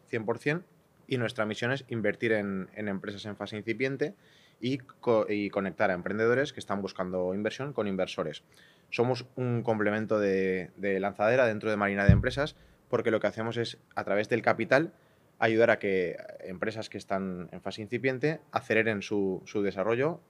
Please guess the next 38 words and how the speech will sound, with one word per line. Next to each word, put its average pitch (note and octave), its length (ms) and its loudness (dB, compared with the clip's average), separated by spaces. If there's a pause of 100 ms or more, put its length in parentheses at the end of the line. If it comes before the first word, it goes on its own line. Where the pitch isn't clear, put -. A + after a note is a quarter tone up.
(100)
eh, - 420 -18
pues F2+ 140 -18
desde F#2 180 -10
el E2+ 60 -10
capital, D#2+ 400 -8 (160)
invirtiendo, F#2 580 -2
tomando F#2+ 300 -4
una F#2+ 160 -2
participación G2+ 680 -6
de G#2 60 -2
entre F#2+ 160 -6
un F#2+ 100 -6
cinco C#3 340 -2
y G2 60 0
un F#2 80 -6
quince G2 260 -8
por E2+ 160 -4
ciento F#2+ 320 -4
de F2+ 60 -2
estas, E2+ 340 -4 (340)
de G#2+ 60 -2
estas G2 220 -4
empresas B2 400 -4
que G2+ 80 -6
buscan F#2 420 -2
capital, G#2 480 2 (240)
invirtiendo G#2 540 0
entre F#2 260 0
cien G2+ 540 -2 (120)
hasta - 260 -12
quinientos F#2+ 380 -6
mil A2+ 140 4
euros D3+ 340 4 (220)
en G#2+ 80 -4
rondas G2+ 300 2
de A2 40 0
inversión G2+ 440 2
de F2+ 320 0